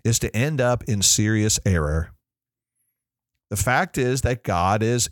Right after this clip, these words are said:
incomparable. He is totally above and different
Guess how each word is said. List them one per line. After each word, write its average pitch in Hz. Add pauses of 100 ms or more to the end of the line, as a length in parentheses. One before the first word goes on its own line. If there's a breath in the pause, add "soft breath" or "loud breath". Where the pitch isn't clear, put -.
incomparable. 139 (680)
He 117
is 107
totally 214
above 110 (220 loud breath)
and 143
different 98